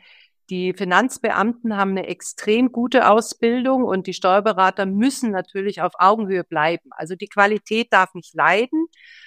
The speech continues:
Äh, das war eine der großen Vorgaben bei diesen Reformgedanken. Aber die Prüfung soll einfach attraktiver, flexibler und besser planbarer werden.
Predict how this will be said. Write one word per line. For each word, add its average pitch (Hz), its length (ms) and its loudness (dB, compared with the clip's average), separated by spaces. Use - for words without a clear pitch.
Äh, 208 240 6
das 208 180 -4
war 196 120 4
eine 214 180 0
der 190 120 0
großen 196 400 -8
Vorgaben 262 600 0
bei 240 120 0
diesen 226 300 -8
Reformgedanken. 214 1080 -2
Aber 214 360 4
die 208 140 -8
Prüfung 240 560 -6
soll 190 320 -2
einfach 190 400 -6
attraktiver, 247 1080 2
flexibler 226 840 2
und 180 120 -4
besser 185 320 0
planbarer 165 800 2
werden. - 360 -12